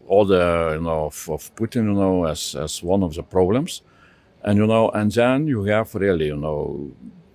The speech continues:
leader of the country, which perhaps have some, some, you know, problems of that sort. And he has nuclear.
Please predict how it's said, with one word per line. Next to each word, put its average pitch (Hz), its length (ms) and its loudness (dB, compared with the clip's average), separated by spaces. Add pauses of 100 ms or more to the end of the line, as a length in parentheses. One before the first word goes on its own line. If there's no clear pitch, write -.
(720)
leader 110 420 2
of 87 120 2
the 90 80 -4
country, 170 760 -2
which 98 360 -6
perhaps 92 400 0
have 95 180 0
some, 90 260 -2
some, 87 640 -2
you 80 80 -4
know, 82 120 -4
problems 85 680 0
of 80 180 -4
that 92 200 2
sort. 127 240 0 (560)
And 98 140 -2
he 123 180 0
has 107 280 -2
nuclear. 73 420 0